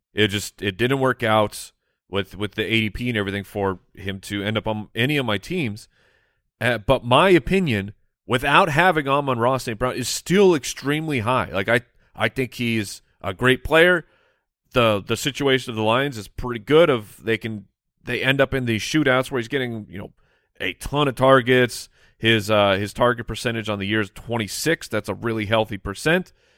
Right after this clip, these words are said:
Uh, and that includes, you know, two games where he essentially didn't, where he played, so it's against him, but he,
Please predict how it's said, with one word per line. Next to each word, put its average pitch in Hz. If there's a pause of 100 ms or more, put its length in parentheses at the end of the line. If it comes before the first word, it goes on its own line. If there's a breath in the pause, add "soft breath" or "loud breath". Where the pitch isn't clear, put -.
(360)
Uh, 110
and 117
that 117
includes, 123
you 107
know, 101 (720)
two 143
games 123
where 107
he 101
essentially 107
didn't, 104 (300)
where 113
he 113
played, 160 (400)
so 123
it's 117
against 135
him, 113
but 120
he, -